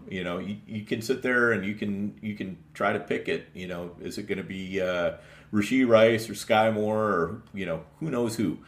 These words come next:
But the one thing you know is as long as the wheels haven't fallen off of Kelce yet, and it, they don't appear to have, he's gonna be looking to Kelce early and often. So,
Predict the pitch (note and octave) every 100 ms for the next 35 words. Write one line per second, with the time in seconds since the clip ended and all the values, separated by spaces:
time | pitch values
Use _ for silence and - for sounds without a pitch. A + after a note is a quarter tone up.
0 | - - - - - G2+ - A2 - F#2+
1 | F#2 B2 A#2+ A#2+ A2 G#2+ G2+ F2 F2 F2+
2 | E2+ G2+ A#2+ G#2+ G#2 A2 A2+ G#2+ A2 -
3 | - G#2+ G#2+ G#2 G2+ - A2+ G2+ F2 F#2+
4 | A#2 - F2 E2+ D#2+ D#2+ D#2+ G#2+ A#2+ -
5 | A#2 A2 B2 A#2+ A#2 - - - _ -
6 | G#2 G2+ A2+ G2 G2 G2+ G#2 F2+ E2 G2
7 | G2 G2 F2+ F#2 G#2 A2 G2 E2 D2+ -
8 | - - F2+ D2